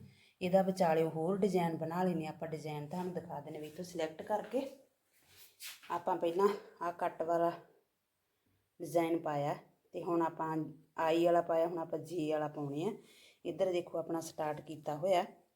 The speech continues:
ਇਹਦੇ ਨਾਲ ਪੌਂਚਾ ਭਰਮਾ ਭਰਮਾ ਬਣ ਗਿਆ। ਤੇ ਮੈਂ ਇਹਦੀ ਨਾ ਵੀਡੀਓ ਫੁੱਲ ਵਾਚ, ਫੁੱਲ ਵੀਡੀਓ ਤੁਹਾਨੂੰ ਇਹਦੀ ਵੀਡ-, ਮਸ਼ੀਨ ਬਾਰੇ ਜ਼ਰੂਰ ਬਣਾ ਕੇ ਦੇਵਾਂਗੀ। ਤੇ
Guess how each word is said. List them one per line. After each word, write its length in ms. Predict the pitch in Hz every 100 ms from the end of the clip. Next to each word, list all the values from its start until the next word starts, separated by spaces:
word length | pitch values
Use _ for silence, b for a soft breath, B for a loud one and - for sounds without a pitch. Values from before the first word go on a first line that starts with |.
| -
ਇਹਦੇ 140 | 175
ਨਾਲ 140 | 180 185
ਪੌਂਚਾ 340 | 170 170 196
ਭਰਮਾ 340 | 190 190 180 151
ਭਰਮਾ 340 | 175 190 170
ਬਣ 260 | 147 147 143
ਗਿਆ। 200 | 160 269 - _ _ b b b b b -
ਤੇ 260 | 185 185 180
ਮੈਂ 340 | 180 180 175
ਇਹਦੀ 300 | 175 175 202
ਨਾ 160 | 208 226
ਵੀਡੀਓ 400 | 175 170 196 208
ਫੁੱਲ 280 | 190 180 170
ਵਾਚ, 360 | 165 160 - 165 160 - - _ _ _ _ -
ਫੁੱਲ 240 | 190 190
ਵੀਡੀਓ 280 | 185 185 214
ਤੁਹਾਨੂੰ 440 | 214 208 208 185
ਇਹਦੀ 220 | 175 180 185
ਵੀਡ-, 280 | 170 170 175
ਮਸ਼ੀਨ 380 | 170 180 170
ਬਾਰੇ 320 | 165 160 160 156 147 - 165
ਜ਼ਰੂਰ 300 | 170 170 185
ਬਣਾ 240 | 190 196
ਕੇ 140 | 196 165
ਦੇਵਾਂਗੀ। 500 | 156 175 202 269 269 B B B B B
ਤੇ 120 | -